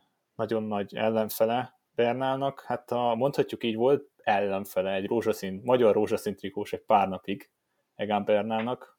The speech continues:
hogy rátérjünk a magyar versenyzők Girojára. Öm, ugye beszéltünk a Giro előtt, hogy azért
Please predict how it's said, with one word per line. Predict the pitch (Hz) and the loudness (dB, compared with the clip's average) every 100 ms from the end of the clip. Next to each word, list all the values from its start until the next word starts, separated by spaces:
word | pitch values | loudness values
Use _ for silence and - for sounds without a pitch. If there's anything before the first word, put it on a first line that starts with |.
| _ | _
hogy | 107 | -4
rátérjünk | 104 98 - 131 135 | 0 0 0 -6 -2
a | 107 | 0
magyar | 107 107 107 | 2 2 2
versenyzők | 104 - 104 104 | -2 -4 -6 -6
Girojára. | 104 113 113 117 117 117 123 127 _ _ _ _ _ | -4 -2 0 -2 0 0 0 -2 _ _ _ _ _
Öm, | 120 127 127 131 135 131 - _ _ | 0 2 0 -2 -6 -8 -14 _ _
ugye | - 117 | -4 4
beszéltünk | 135 131 117 - 101 | 4 4 0 0 -2
a | 107 | 0
Giro | 110 107 | 2 0
előtt, | 101 101 | 0 -2
hogy | - 107 | -4 -8
azért | 101 - | -2 -2